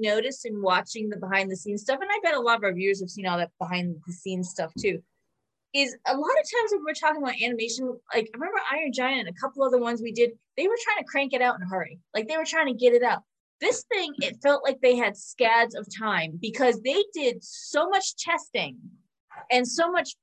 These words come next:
prep work. They did a, a little animated ball of hair.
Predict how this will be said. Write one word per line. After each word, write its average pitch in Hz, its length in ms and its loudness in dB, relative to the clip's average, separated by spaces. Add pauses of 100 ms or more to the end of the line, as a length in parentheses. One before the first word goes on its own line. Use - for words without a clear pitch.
(180)
prep 320 360 4
work. 208 320 2
They 247 260 4
did 320 160 -6
a, 285 100 -2 (220)
a 180 40 -2
little 320 260 -6
animated 269 600 2
ball 208 380 4
of 226 80 -4 (140)
hair. 214 380 0